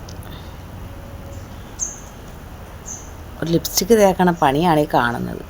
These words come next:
ആരെങ്കിലും കാണണ്ട. ഇതിപ്പോൾ റെഡ് തന്നെയല്ലേ, എനിക്ക് ഇത്തിരി ചോക്ലേറ്റ് കളർ ആണ്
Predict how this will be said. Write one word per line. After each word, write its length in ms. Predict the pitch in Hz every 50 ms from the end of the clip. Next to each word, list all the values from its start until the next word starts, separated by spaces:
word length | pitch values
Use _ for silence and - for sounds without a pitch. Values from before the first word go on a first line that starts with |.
| - - - - - - - - - 127
ആരെങ്കിലും 320 | 143 151 165 175 196 190 185 139
കാണണ്ട. 360 | 127 123 127 - 196 190 175 - - - - - - - - - - - - - - - - - - - - - - - - - - - - - - - - - -
ഇതിപ്പോൾ 260 | - 175 185 - 233 220 214
റെഡ് 240 | 196 185 180 180 240 254
തന്നെയല്ലേ, 420 | 233 220 214 180 151 147 151 151 147
എനിക്ക് 200 | 147 151 170 - 220 214
ഇത്തിരി 320 | 202 - - 240 233 240 233 233 -
ചോക്ലേറ്റ് 500 | - 202 170 175 - 196 196 202 196 - 214
കളർ 200 | 208 196 196 196 202 202 196 - - - 175 175
ആണ് 120 | 175 180